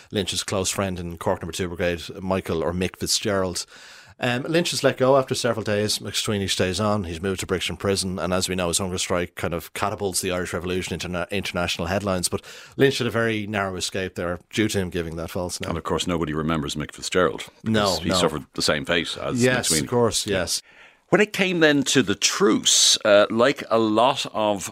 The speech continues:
Speaker 2: I R A commanders, he just viewed it. Uh, he had a, I think, presumably you could say, a fairly sceptical approach to it. He just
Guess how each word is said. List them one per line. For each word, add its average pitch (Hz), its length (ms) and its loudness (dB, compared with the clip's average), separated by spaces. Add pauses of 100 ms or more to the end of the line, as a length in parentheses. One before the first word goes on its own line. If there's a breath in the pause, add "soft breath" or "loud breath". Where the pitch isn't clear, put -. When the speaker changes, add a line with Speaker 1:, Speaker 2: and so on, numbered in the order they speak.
Speaker 2:
I 98 160 4
R 92 140 6
A 87 120 4
commanders, 87 800 0
he 120 300 0
just 113 440 2
viewed 90 400 0
it. - 460 -4
Uh, 67 240 -4
he 71 200 -4
had 76 180 0
a, 62 60 -4 (300)
I - 80 -8
think, - 380 -8
presumably 71 400 -4
you 64 80 -6
could - 120 -8
say, 71 140 -2
a 67 40 -4
fairly 71 220 -4
sceptical 80 560 -2
approach 69 360 -4
to 76 120 -2
it. 65 80 -4
He 90 140 0
just 95 300 2